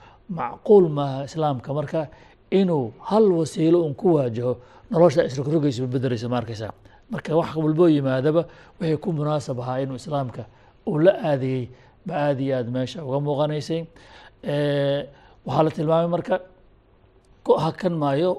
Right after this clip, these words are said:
horaa loo soo sheegay, wajhada dhabta Islaamka u jeeda waa maxay? In shirkiga la tuuro oo tawxiidka la sugo, oo xaqiiqadaas xaqiiqo weyn oo saa u ballaaran ay tahay,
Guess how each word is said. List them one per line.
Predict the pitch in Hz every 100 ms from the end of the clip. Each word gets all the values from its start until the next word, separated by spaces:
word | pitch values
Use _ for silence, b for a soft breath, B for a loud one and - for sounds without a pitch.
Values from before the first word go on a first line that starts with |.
| -
horaa | 165 151
loo | 143 151
soo | 160 156
sheegay, | 165 160 175 175 B B B _
wajhada | 180 117 120 185 - 311
dhabta | - - 214
Islaamka | 135 165 147 165
u | 160
jeeda | 147 143
waa | 147 131
maxay? | 127 160 170 b b b b -
In | 147
shirkiga | - 226 - 151 156
la | 143
tuuro | - 156 160 147
oo |
tawxiidka | - 139 135 147 -
la | 127
sugo, | 120 151 180 196 B B B -
oo | -
xaqiiqadaas | - 139 147 180 160
xaqiiqo | 139 147 151 160 214
weyn | 233 208 190
oo | 185
saa | 190 -
u |
ballaaran | 165 170 165 170
ay | 156 117
tahay, | 139 120